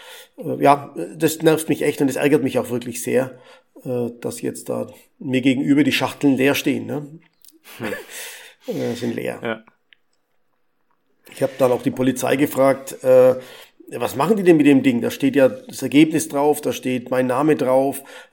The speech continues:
Speaker 1: ähm, d-, damit kannst du das ja personifizieren, da kannst du nichts anfangen damit.“ Und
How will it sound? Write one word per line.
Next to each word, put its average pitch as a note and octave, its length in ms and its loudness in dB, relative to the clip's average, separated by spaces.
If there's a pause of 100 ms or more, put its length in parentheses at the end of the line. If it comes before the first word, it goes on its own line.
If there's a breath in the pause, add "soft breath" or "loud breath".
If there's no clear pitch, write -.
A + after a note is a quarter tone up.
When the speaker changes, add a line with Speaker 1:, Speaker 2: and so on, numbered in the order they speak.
(140)
Speaker 1:
ähm, B2+ 420 2
d-, D#3 160 -6
damit B2+ 220 -2
kannst C3 280 -4
du C3 40 -6
das A2+ 80 -6
ja C3+ 160 6
personifizieren, C3+ 920 0
da C3+ 80 2
kannst C3 220 -2
du C#3 40 -2
nichts A#2+ 100 -4
anfangen D#3+ 420 0
damit.“ B2 280 -2
Und A#2 180 -8